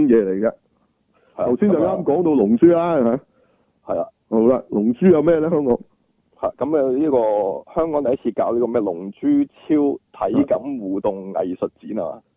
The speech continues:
Speaker 1: 嚇，佢話香港站你就上啊！你以為香港地鐵嗰個香港站，原來係講香港呢一站啊！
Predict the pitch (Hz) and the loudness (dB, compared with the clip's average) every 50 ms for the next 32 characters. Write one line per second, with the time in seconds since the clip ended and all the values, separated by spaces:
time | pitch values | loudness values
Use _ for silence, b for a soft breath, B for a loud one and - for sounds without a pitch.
0 | _ _ - 117 101 - - - _ _ _ _ _ _ - 143 165 165 143 147 | _ _ -4 -4 -4 -4 -6 -20 _ _ _ _ _ _ 2 4 4 4 2 2
1 | 143 196 196 196 196 170 147 139 165 190 175 - 143 117 123 127 127 131 135 131 | 2 2 2 2 4 4 4 4 4 2 2 0 0 0 2 4 6 6 6 6
2 | 131 117 - - 113 123 135 143 123 95 107 120 139 151 123 104 113 117 180 175 | 4 2 4 2 2 2 2 2 0 4 6 6 6 6 6 4 2 2 2 2
3 | 170 165 131 127 135 156 160 - - 120 110 110 127 - - 131 - 156 147 135 | 2 4 4 4 4 2 0 0 2 2 4 4 4 6 4 4 4 4 2 2
4 | 156 147 139 123 127 139 131 120 101 101 104 107 107 113 120 127 127 147 160 175 | 2 2 2 2 0 2 0 -2 -2 -2 0 0 2 2 2 2 2 0 2 2
5 | 165 170 170 165 123 127 127 156 160 160 165 160 160 - 131 104 95 107 117 110 | 0 0 0 0 0 0 2 2 2 2 2 2 2 -2 -2 -2 0 -2 -2 -2
6 | 98 | -4